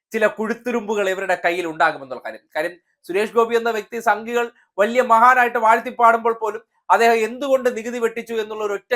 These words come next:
ചോദ്യത്തിന് ഉത്തരം കിട്ടിയാൽ മതി. കാര്യം, ജീവിതം ഒന്നടങ്കം സത്യസന്ധമായി ഫോളോ ചെയ്യുന്ന ഒരു വ്യക്തി ഒരിക്കലും ചെയ്യാത്ത പ്രവർത്തനമാണ് ആഡംബര കാർ ഇറക്കുക, സ്റ്റേറ്റിനെ വെട്ടിക്കാൻ വേണ്ടി. അദ്ദേഹത്തിന്റെ പൈസ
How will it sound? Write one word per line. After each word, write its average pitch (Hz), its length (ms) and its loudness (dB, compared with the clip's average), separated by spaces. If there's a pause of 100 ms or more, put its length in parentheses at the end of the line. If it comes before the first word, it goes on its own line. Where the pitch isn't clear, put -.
(120)
ചോദ്യത്തിന് 208 440 -4 (160)
ഉത്തരം 190 260 -4
കിട്ടിയാൽ 147 260 -8
മതി. 127 180 -20
കാര്യം, 170 160 -4 (340)
ജീവിതം 269 400 -2
ഒന്നടങ്കം 240 540 0
സത്യസന്ധമായി 226 760 -2
ഫോളോ 208 300 -4
ചെയ്യുന്ന 202 220 -8
ഒരു 180 100 -8
വ്യക്തി 180 280 -14
ഒരിക്കലും 196 360 -10
ചെയ്യാത്ത 180 320 -4
പ്രവർത്തനമാണ് 165 540 -8 (300)
ആഡംബര 214 480 4 (140)
കാർ 190 240 4
ഇറക്കുക, 180 300 -6 (360)
സ്റ്റേറ്റിനെ 247 520 0
വെട്ടിക്കാൻ 208 420 -4
വേണ്ടി. 196 240 -6
അദ്ദേഹത്തിന്റെ 175 460 -6
പൈസ 165 200 -6